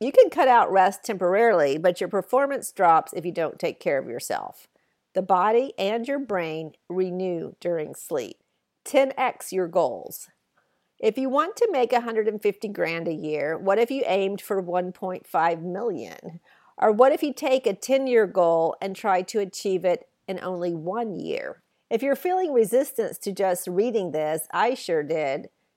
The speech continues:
consider entertaining the idea, the ten X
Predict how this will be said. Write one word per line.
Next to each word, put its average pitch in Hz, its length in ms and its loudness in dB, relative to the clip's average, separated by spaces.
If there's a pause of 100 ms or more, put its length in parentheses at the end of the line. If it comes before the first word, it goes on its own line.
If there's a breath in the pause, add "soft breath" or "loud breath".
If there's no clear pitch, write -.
consider 302 580 -4
entertaining 247 760 -4
the 196 180 -2
idea, 175 840 0
the 175 140 -4
ten 208 340 -8
X - 320 -8